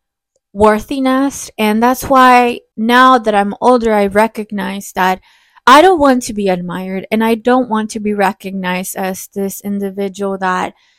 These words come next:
is, um, extremely smart or dedicated or has this special effect or special thing in their lives, because I, I don't want to be seen as someone who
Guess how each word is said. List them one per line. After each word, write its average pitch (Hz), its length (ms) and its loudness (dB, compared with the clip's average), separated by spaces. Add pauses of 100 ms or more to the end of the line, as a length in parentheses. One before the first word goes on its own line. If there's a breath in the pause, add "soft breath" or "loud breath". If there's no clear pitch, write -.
(360 soft breath)
is, 196 680 -2
um, 180 340 -8
extremely 233 500 -4
smart 202 560 0
or 190 160 0
dedicated 208 760 -2
or 185 120 -4
has 190 320 -4
this 196 240 -6
special 185 680 -4 (360 soft breath)
effect 196 640 -2
or 196 160 -2
special 196 760 -2 (400)
thing 269 360 2 (520)
in 226 140 0
their 233 180 4
lives, 196 320 0
because 214 320 -8 (100)
I, 226 520 2 (280)
I 233 220 6
don't 240 340 0
want 214 260 -4
to 220 100 -8
be 202 180 -10
seen 208 320 -8
as 190 220 -8
someone 196 580 -2
who 190 420 -6